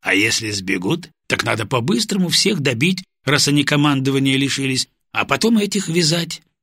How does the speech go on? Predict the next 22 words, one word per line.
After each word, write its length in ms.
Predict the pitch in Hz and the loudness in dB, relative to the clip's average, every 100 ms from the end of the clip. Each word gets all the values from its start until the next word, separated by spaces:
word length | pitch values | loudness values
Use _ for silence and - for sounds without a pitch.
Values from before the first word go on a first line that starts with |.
| _ - | _ -2
"Легко 540 | 107 135 - 143 135 | 0 0 -2 -2 0
сказать, 680 | - - 131 123 123 - - - | 0 -2 -2 0 -2 -4 -12 -12
добить 600 | 110 113 131 123 120 - | -2 0 2 0 -4 -2
по-быстрому", 760 | 131 113 104 92 - 98 85 80 _ _ _ | -4 -2 -2 -2 -2 -6 -10 -12 _ _ _
проворчал 500 | - 113 113 - 123 | -4 -4 -2 -2 -2
Батоныч, 540 | 104 107 110 147 123 - | -2 -4 0 0 2 -2
спускаясь 560 | - 123 - 123 113 | -2 -2 -2 -2 -2
в 80 | 107 | -4
башню 420 | 107 139 - 110 - - - | -2 -2 -2 -6 -10 -16 -4
и 80 | 127 | -2
закрывая 580 | 117 - 120 113 104 | -2 -2 -4 -4 -6
люк. 300 | 101 90 - - _ _ _ _ _ - | -6 -8 -12 -20 _ _ _ _ _ -4
И 80 | |
уже 360 | 147 170 202 185 | 2 2 2 0
оттуда 440 | 175 - 196 175 | 0 0 2 4
рявкнул 720 | 165 151 180 180 - 156 151 131 | 2 2 0 0 -2 -2 -2 -2
так, 320 | 185 196 165 | -2 -2 -4
что 180 | - 127 | -2 -2
наушники 600 | 135 156 160 - 107 110 | 0 0 0 -2 -4 -4
захрипели. 720 | 110 107 113 117 110 95 92 _ _ | -4 -4 -6 -4 -4 -6 -10 _ _
"Давай 420 | 110 190 240 254 | 0 2 2 0
вниз! 540 | 220 247 254 226 - | 2 4 4 2 0